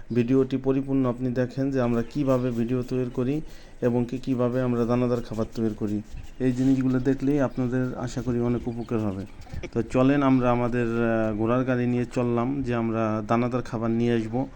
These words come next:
তো আমরা চলে আসছি যে আমাদের দানাদার খাবারের যে জিনিসগুলো আমরা গমের ভুসি এবং কি ভুট্টা, আমাদের খৈল, এগুলো আমরা কই থেকে নেই এবং কি কীভাবে নেই দেখেন আমাদের সাথে। আমরা এই ঘোড়ার গাড়িতে নিয়ে গেলি আমাদের বাড়ির পাশেই আমাদের, আহ, এই ইয়া, এই যে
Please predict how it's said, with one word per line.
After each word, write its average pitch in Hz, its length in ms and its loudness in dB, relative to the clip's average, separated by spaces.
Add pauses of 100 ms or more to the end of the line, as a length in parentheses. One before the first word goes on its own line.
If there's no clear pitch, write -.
(400)
তো 117 80 -2
আমরা 117 220 4
চলে 127 300 0
আসছি 139 340 -2
যে 127 100 0
আমাদের 117 320 0
দানাদার 117 360 0
খাবারের 117 440 -2
যে 117 160 -2
জিনিসগুলো 117 520 -2
আমরা 113 180 0
গমের 113 340 0
ভুসি 117 380 -2 (420)
এবং 113 220 2
কি 120 60 -2
ভুট্টা, 120 640 0 (380)
আমাদের 113 400 0
খৈল, 127 540 2
এগুলো 123 320 0
আমরা 120 240 0
কই 123 140 0 (100)
থেকে 127 240 -2
নেই 123 320 2
এবং 120 180 -2
কি 120 180 -6
কীভাবে 120 360 0
নেই 127 180 0
দেখেন 123 340 -2
আমাদের 117 260 -2
সাথে। 135 380 -8 (400)
আমরা 113 360 2
এই 117 80 0
ঘোড়ার 110 320 0
গাড়িতে 123 340 -2
নিয়ে 123 200 0
গেলি 127 300 0
আমাদের 120 360 -2
বাড়ির 120 300 0
পাশেই 131 440 -2
আমাদের, 117 400 0
আহ, 107 500 0
এই 107 280 0
ইয়া, 123 180 -2
এই 120 160 -2
যে 113 220 -2